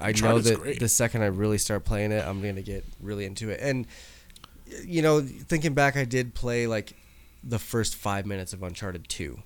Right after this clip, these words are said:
Speaker 1: where you're on a train and you
Speaker 2: Mm-hmm.
Speaker 1: have to pull yourself up.
Speaker 2: Yep.
Speaker 1: And I got through that, and that was cool, but then I just didn't play anymore for whatever reason. And I think it was because it was the second one, and I hadn't played the first one, so I
Speaker 2: Yeah.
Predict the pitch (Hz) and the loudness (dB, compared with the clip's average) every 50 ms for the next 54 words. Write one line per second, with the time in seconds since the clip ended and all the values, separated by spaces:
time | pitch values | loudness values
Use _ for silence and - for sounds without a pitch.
0 | - - - - 110 110 107 104 107 104 101 98 - - - 101 101 101 101 101 | -16 -16 -8 -2 0 2 4 4 4 4 4 2 2 2 4 4 4 4 2 2
1 | 107 110 - - 170 190 190 113 110 101 98 - - 98 - - 117 107 104 101 | 0 -2 -2 2 6 6 8 8 8 6 6 4 2 0 2 4 4 4 4 2
2 | - - 110 104 101 - 127 123 123 180 - - - - - - - - - - | 0 0 0 2 4 6 6 6 6 6 4 2 -2 -10 -20 -20 -20 -20 -18 -6
3 | - 135 143 156 156 135 - 160 139 139 135 135 123 120 123 123 127 127 117 - | 0 2 4 4 4 4 2 2 4 6 6 6 6 4 4 4 4 4 4 4
4 | - 135 127 120 113 113 - 123 117 120 113 110 104 - - - 113 107 107 98 | 4 4 4 4 4 2 4 4 4 4 4 2 2 0 0 0 0 0 0 -2
5 | - - - - - - - - - 110 107 104 104 101 101 98 95 90 90 - | -4 -8 -18 -20 -20 -14 -4 0 2 2 2 2 2 2 2 2 2 0 -2 -2
6 | - 95 98 95 90 90 90 - 87 92 95 87 - - 90 80 80 85 - - | -2 -2 0 2 2 0 0 0 -2 -2 -2 -2 -4 -4 -6 -6 -6 -8 -8 -6
7 | - 110 117 117 117 113 156 147 147 143 131 113 113 117 - 120 104 117 113 107 | -2 0 2 2 2 4 4 4 6 4 4 4 2 0 0 0 2 2 2 0
8 | 98 98 101 - - 120 107 - 104 95 101 104 101 101 95 95 98 104 107 98 | 0 -2 -2 0 0 0 0 -2 -2 -2 0 0 0 0 0 0 0 0 0 0
9 | - - 98 92 98 - - - - 165 160 147 - - 156 143 135 127 127 127 | 0 0 0 0 -2 -4 -4 0 2 2 2 2 0 -2 0 0 2 2 2 2
10 | 135 139 139 143 139 139 | 2 2 2 2 4 4